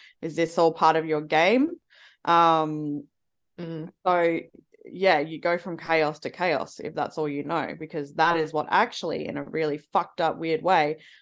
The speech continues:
Speaker 1: feels normal and safe to you.
Speaker 2: But also these narcissistic people that sort of become the abusers in the relationship, they're very good at reading those people and,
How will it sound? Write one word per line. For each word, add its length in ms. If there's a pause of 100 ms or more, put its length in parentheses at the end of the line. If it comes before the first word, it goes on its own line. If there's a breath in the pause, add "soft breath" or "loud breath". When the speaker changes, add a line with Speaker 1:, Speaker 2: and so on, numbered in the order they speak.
(100)
Speaker 1:
feels 220
normal 380
and 120
safe 340
to 120
you. 180 (640)
Speaker 2:
But 100
also 280
these 220
narcissistic 800
people 420
that 300
sort 220
of 140
become 320
the 160
abusers 440
in 120
the 80
relationship, 680 (380 loud breath)
they're 120
very 180
good 140
at 100
reading 580 (120)
those 240
people 540
and, 420